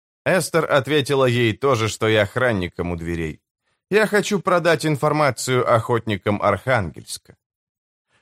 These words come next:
В густой тени под высокой, словно в амбаре, крышей загудел моторчик, и Масгард плавно спустился вниз, сидя на кожаном диване,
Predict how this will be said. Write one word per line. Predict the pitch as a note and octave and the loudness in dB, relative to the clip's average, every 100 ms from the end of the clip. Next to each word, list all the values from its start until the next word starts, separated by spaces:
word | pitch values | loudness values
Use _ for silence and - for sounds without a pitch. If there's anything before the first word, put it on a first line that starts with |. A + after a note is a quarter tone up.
| _ | _
В | F#2 G2+ | -10 -2
густой | C3 - G3 F3 | -2 2 2 2
тени | F3 F3 F3+ | 2 0 0
под | D#3+ C3 | 0 0
высокой, | C3 A#2 D#3 C3 C3 G#2+ | 0 0 0 0 0 0
словно | - B2+ A2+ A2+ | 0 0 2 2
в | G#2 | 2
амбаре, | G#2 G2+ A2+ A2 | 2 4 4 2
крышей | - C#3 D#3 C#3 C#3 | 0 -2 -2 -2 -2
загудел | A2+ A#2 G#2+ A#2+ C#3+ D#3 | 0 0 0 0 2 2
моторчик, | D3 C3+ E3 B2 - F2+ _ _ _ | 0 0 0 0 -2 -8 _ _ _
и | G2 | -2
Масгард | G2 C3+ B2+ B2+ A#2 - | 2 4 4 2 2 0
плавно | A2+ B2+ C3 A#2 A2+ | 2 4 4 2 -2
спустился | - A2 - B2 G#2 G#2 G2 | 0 -2 0 0 0 0 0
вниз, | A#2 A#2 F#2 - - | 0 0 -2 -8 -10
сидя | - G#2 G2 | -4 -2 0
на | F#2+ | 0
кожаном | F2+ G2 F#2 F#2 F#2 | 0 0 0 -2 -2
диване, | F2 F2 A#2+ C#3 A2 | -4 0 0 2 -2